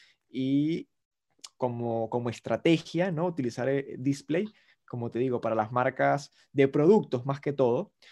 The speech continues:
eh, es, es muy, muy, muy power, muy power porque, o sea, te doy el caso yo de tecnología, de teléfonos. Imagínate que te quieres comprar el nuevo, eh, Huawei, eh,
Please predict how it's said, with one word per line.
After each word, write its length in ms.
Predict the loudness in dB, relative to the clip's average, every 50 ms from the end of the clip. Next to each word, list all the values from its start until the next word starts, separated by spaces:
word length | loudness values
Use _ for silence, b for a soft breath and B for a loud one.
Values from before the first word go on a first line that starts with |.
| b b b b _ -4
eh, 440 | -2 -2 0 0 -2 -2 -4 -4 -4
es, 280 | -4 -4 -4 -4 -6 -8
es 60 | -6
muy, 140 | -4 -4 -4
muy, 280 | -4 -2 -2 0 0 0
muy 160 | 0 0 0
power, 420 | 4 4 4 6 6 2 0 -2 -4
muy 140 | -6 -4
power 320 | 0 2 4 4 4 4 2
porque, 340 | 0 -4 -4 -4 -6 -6 -6 B B B B B B B B
o 60 | -4
sea, 320 | 0 2 4 2 2 0 _ _ _ _ _ _ _ _ _ _ -20 -20 _ _
te 80 | 0 2
doy 120 | 4 4
el 100 | 4 4
caso 320 | 4 4 4 4 2 -2 -2
yo 260 | 0 2 2 2 2
de 320 | 2 2 2 2 2 0
tecnología, 600 | 0 -2 -4 -4 -4 -6 -6 -6 -4 -2 0 0
de 60 | 0
teléfonos. 520 | 0 0 0 0 0 -2 -6 -14 -14 -12 -12
Imagínate 400 | -12 -10 -8 -6 -4 -4 -2 -4
que 80 | -4
te 100 | -4 -4
quieres 220 | -4 -4 -4 -4 -4
comprar 320 | -4 -6 -4 -2 0 0
el 120 | 0 0 0
nuevo, 680 | 0 0 2 4 4 4 4 4 2 2 0 -2 -4
eh, 80 | -6 -2
Huawei, 760 | 0 2 2 2 2 2 2 2 2 0 0 -2 -4 -6 -6
eh, 560 | -4 -2 -2 -2 -2 -2 -4 -4 -6 -8 -10